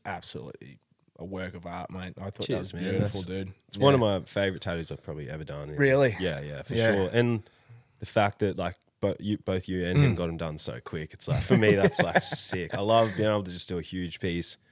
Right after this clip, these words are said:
Speaker 1: Yeah.
Speaker 2: finish it in under, what, three, six months?
Speaker 1: Yeah,
Speaker 2: Like,
Speaker 1: yeah, yeah.
Speaker 2: just four or five months maybe it was. Like,
Speaker 1: Yeah, four months, I think it
Speaker 2: yeah,
Speaker 1: was,
Speaker 2: like,
Speaker 1: yeah.
Speaker 2: that's wild. And the amount of coverage, like, Hayden has, and even you, like,
Speaker 1: Mm.
Speaker 2: your back piece on Hayden would be his whole back, you know? <laughs> Like, yeah.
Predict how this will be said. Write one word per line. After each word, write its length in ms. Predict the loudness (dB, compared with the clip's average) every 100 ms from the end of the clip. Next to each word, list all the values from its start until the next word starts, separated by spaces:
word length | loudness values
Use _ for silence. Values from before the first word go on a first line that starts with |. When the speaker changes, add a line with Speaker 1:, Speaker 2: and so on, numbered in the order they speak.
| _
Speaker 1:
Yeah. 220 | -8 -6 -2
Speaker 2:
finish 280 | 0 0
it 140 | -4 -4
in 140 | -6 -4
under, 280 | -4 -4 -4
what, 280 | -4 -4 -6
three, 480 | -12 -10 -8 -6 -4
six 320 | -4 -6 -4
months? 240 | -4 4
Speaker 1:
Yeah, 140 | 8 8
Speaker 2:
Like, 80 | 8
Speaker 1:
yeah, 140 | 4 0 -10 0
yeah. 200 | 2 2
Speaker 2:
just 300 | 2 -2 -2
four 140 | 0 2
or 60 |
five 260 | 2 0 0
months 240 | 0 -2
maybe 160 | -2 -2
it 60 | -2
was. 260 | -2 2
Like, 60 | 6
Speaker 1:
Yeah, 140 | 6
four 220 | 6 2
months, 300 | 4 2 2
I 60 | 2
think 120 | 4
it 40 | 6
Speaker 2:
yeah, 60 |
Speaker 1:
was, 200 | 4 2
Speaker 2:
like, 60 | 2
Speaker 1:
yeah. 120 | 4
Speaker 2:
that's 160 | 4 2 -8 -6
wild. 460 | -4 -4 -6 -10 -4
And 180 | 0
the 60 | 2
amount 280 | 4 4 2
of 120 | -2 _ -8
coverage, 460 | -6 -4 -4 -4
like, 140 | -6 -8
Hayden 300 | -6 -6 -6
has, 260 | -8 -8 -6
and 180 | -4 -2
even 300 | 0 0 -2
you, 240 | -2 -2
like, 160 | -4 2
Speaker 1:
Mm. 260 | 4 4 0 _ _ _ 0
Speaker 2:
your 180 | 2
back 220 | 4 0 -2
piece 240 | -6 -6
on 80 | -8
Hayden 300 | -8 -8 -8
would 120 | -8
be 120 | -8
his 140 | -6 -6
whole 200 | -8 -4
back, 220 | -2 2 4
you 100 | 6
know? 260 | 8 6 8
<laughs> 60 |
Like, 200 | 6 4 -2 -8 -8 -12
yeah. 80 | -8